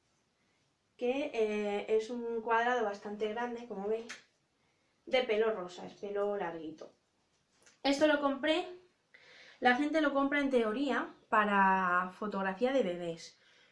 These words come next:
Yo personalmente no me arriesgaría a emplear en mi trabajo con bebés cosas compradas en los chinos.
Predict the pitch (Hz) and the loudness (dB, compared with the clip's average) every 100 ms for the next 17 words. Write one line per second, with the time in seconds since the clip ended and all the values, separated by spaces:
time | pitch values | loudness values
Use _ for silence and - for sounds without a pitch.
0 | _ _ - 208 349 427 466 339 302 294 | _ _ -14 -2 6 8 8 6 4 6
1 | 277 320 370 339 277 262 240 226 214 208 | 6 4 0 0 0 0 0 -2 -4 -4
2 | 185 180 180 170 - _ - _ _ _ | -6 -6 -8 -10 -18 _ -20 _ _ _
3 | _ _ _ _ _ _ _ _ - 247 | _ _ _ _ _ _ _ _ 6 8
4 | 247 240 247 247 190 185 - 254 247 247 | 8 6 4 4 4 -2 -2 4 6 6
5 | 247 233 233 302 - 466 494 - _ - | 4 2 6 4 4 2 0 -2 _ 2
6 | 247 240 233 233 320 466 - - _ _ | 6 6 6 4 4 2 0 -12 _ _
7 | - 269 285 285 247 277 294 233 196 - | 2 2 2 0 -2 0 -2 -2 -8 -10
8 | - - - | -14 -18 -18